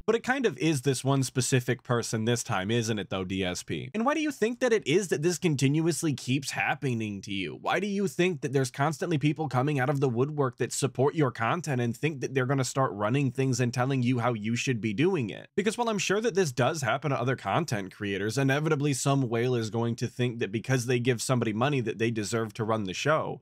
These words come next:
It definitely isn't something that I constantly see other content creators dealing with or even talking about,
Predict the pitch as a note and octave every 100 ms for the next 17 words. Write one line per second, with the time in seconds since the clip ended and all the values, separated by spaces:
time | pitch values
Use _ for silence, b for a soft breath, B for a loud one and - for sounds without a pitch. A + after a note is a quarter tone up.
0 | - F3+ A3 C4 A#3+ G#3+ D#3 D#3+ F3 D3
1 | F3+ F3+ D3+ D3 C3 D3 D3 - D#3 C3
2 | D3 C#3 B2+ C#3 A#2+ B2 E3 C3+ B2+ A#2+
3 | B2 A#2+ B2 A#2+ G2 B2 E3+ C3+ A#2 C3+
4 | C3 A2 A#2+ E3 B2 - F#2+ B2+ - G#2+
5 | F2 D#2+ B1